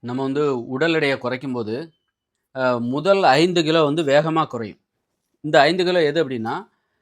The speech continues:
நம்ம உடனே நினைச்சிருவோம், "அப்போ உடல் எடையை குறைக்கிறது ரொம்ப ஈஸி போலுக்க." நீங்க ஒரு எழுபது கிலோ இருக்கீங்க, உங்க, இல்லது எண்பது கிலோ இருக்கீங்கன்னு வச்சுங்களேன்,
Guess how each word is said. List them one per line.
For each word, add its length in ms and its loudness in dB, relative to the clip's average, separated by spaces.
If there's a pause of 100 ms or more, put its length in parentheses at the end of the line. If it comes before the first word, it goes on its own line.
நம்ம 180 0
உடனே 240 2
நினைச்சிருவோம், 300 -2
"அப்போ 180 -2
உடல் 200 0
எடையை 220 2
குறைக்கிறது 260 -4
ரொம்ப 260 -2
ஈஸி 300 -6
போலுக்க." 460 -8 (680)
நீங்க 200 -4
ஒரு 140 0
எழுபது 320 2
கிலோ 160 2
இருக்கீங்க, 520 -4
உங்க, 340 -2
இல்லது 280 -2
எண்பது 260 -2
கிலோ 180 0
இருக்கீங்கன்னு 280 -6
வச்சுங்களேன், 400 -10